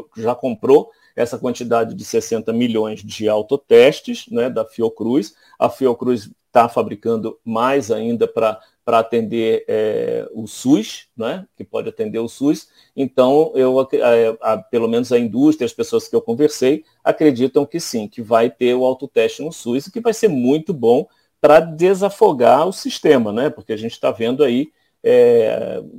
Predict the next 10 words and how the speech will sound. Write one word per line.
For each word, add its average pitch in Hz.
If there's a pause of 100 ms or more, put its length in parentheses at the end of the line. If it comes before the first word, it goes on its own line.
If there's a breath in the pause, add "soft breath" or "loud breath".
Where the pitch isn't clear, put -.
(100)
né, 110
o 113
estado 110
que 139
tá 107
de, 120
de, 107
de 101
atendimento, 120
né? 107